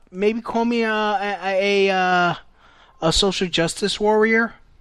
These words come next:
But I think it's disgusting to, when someone calls it, I, I, I really don't, I don't get when they call each other,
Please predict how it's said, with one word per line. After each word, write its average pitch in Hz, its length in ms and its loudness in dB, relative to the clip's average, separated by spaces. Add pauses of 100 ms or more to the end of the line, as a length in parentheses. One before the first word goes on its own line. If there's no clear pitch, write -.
(1300)
But 196 140 4
I 196 120 4
think 240 300 -8
it's 220 200 -12
disgusting - 1200 -8 (1600)
to, 160 640 -2 (160)
when 160 240 -8
someone 175 460 -8
calls 170 320 -8
it, 170 140 -10
I, 196 200 -6
I, 180 200 -8
I 196 100 -4
really 285 360 -6
don't, 240 280 -8
I 208 120 -2
don't 262 200 -4
get 208 320 -4
when 180 480 -6
they 170 160 -6
call 180 300 -10
each 160 160 -12
other, 175 220 -6